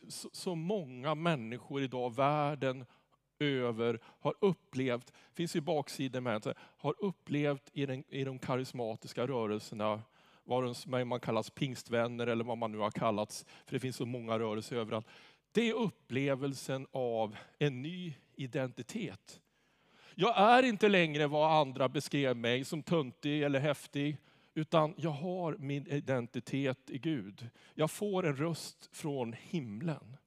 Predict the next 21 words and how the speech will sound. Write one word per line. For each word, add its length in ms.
Därför 180
att 80
Jesu 520
dop, 480
det 80
är 40
vårat 360
dop. 340
Du 80
vet, 240
det 120
fantastiska 760
är 220
att 180
Jesus 440
gjorde 240
inga 320
underverk 1080
förrän 360
han 120
hade 300